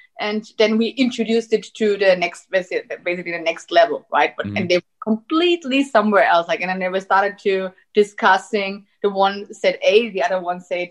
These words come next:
Speaker 1: uh, mm, uh, X. And I'm like,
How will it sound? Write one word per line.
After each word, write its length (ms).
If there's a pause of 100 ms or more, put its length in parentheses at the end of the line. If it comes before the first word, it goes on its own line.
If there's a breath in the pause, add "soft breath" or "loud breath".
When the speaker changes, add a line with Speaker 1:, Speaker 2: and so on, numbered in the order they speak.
Speaker 1:
uh, 340 (220)
mm, 140
uh, 540 (180)
X. 400 (340)
And 140
I'm 60
like, 140